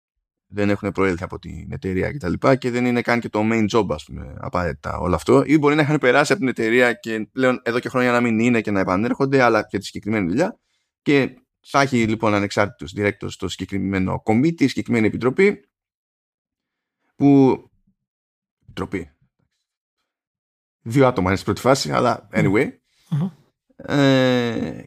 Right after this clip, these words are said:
Speaker 1: και λέει ότι η δουλειά της Επιτροπής θα είναι να επιβλέπει τη-, την πρόοδο της εταιρείας στη επιτυχημένη εφαρμογή νέων πολιτικών, διαδικασιών,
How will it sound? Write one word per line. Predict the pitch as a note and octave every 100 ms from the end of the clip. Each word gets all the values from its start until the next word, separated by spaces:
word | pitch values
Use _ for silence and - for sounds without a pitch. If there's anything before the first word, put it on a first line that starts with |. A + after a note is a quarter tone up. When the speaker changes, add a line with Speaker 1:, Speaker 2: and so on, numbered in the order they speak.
| _
Speaker 1:
και | - C#3+ C3 B2 B2 A#2 A2+
λέει | D3+ G3 F#3
ότι | E3 D#3+ C#3 C3 B2+ A#2+ A#2 A2 G#2+ A2
η | A#2
δουλειά | B2+ C#3 D#3+
της | B2+
Επιτροπής | A#2 A2 A2+ D3+ G3+ G3 G3 - - - _
θα | - B2+ B2 A#2 A2 A2+
είναι | D#3+
να | D3 B2
επιβλέπει | A2 A2 G#2 D3 F#3+ F3+ E3+ D3
τη-, | C#3 B2 A#2 A2+ G#2
την | G2+ A2
πρόοδο | G#2 C#3+ B2+
της | -
εταιρείας | G2 F2 A#2+ C#3+ C3+ - - _ _ _ _
στη | - - A#2 G#2 F#2 E2+ - - - - -
επιτυχημένη | - G#2 A#2 G#2 G2+ G2+ C#3 C#3
εφαρμογή | A#2+ G#2 G2 C3 D3
νέων | C3 C3+ B2+
πολιτικών, | A2 G#2+ F#2 F2 C3+ D3
διαδικασιών, | B2+ A2 G#2+ G2 G2 A#2+ D#3+ D3+